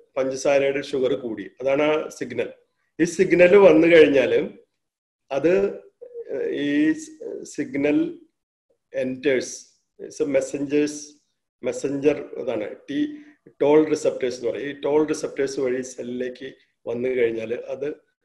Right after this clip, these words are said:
that stimulates the V D ആർ and ആർ എക്സ് ആർ.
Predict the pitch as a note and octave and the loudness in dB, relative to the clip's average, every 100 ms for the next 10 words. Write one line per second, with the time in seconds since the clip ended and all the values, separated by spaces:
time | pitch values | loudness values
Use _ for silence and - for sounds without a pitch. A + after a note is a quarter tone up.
0 | _ - - C3+ C#3+ C#3 - - - A#2 | _ -16 -8 0 0 0 -10 -14 -8 -6
1 | A#2 A#2+ B2 B2 B2+ A#2 A2+ A2+ A#2+ A#2+ | -4 -2 -4 -4 -10 -8 -8 -8 -6 -4
2 | A#2+ A#2 A#2 A2+ - - G#2+ - - - | -2 -4 -4 -12 -16 -14 -12 -12 -14 -14
3 | G2 | -14